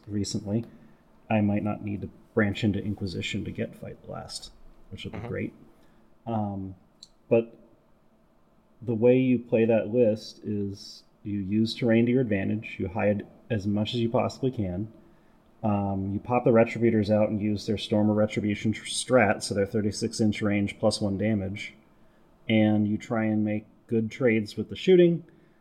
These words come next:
Speaker 1: so that even if your opponent's out shooting you towards the end of the game, they don't have enough left to table you, and you've pushed them off the middle of the table the whole game 'cause you're the me-, melee army and you win on points.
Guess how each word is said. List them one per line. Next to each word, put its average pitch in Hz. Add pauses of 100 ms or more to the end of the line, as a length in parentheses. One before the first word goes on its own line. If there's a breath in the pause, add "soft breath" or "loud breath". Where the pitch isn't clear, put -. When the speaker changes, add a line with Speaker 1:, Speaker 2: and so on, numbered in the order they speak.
Speaker 1:
so -
that 110 (220)
even 123
if 117
your 110
opponent's 110
out 104
shooting 120
you 110
towards 110
the 117
end 104
of 92
the 101
game, 110
they 104
don't 107
have 104
enough 101 (100)
left 104
to -
table 110
you, 104
and 104
you've 101
pushed 110
them 101
off 101
the 104
middle 101
of 90
the 92
table 113
the 101
whole 101
game 98
'cause 92
you're 101
the 95
me-, 139
melee 175
army 131
and 120
you 110
win 107
on 98
points. -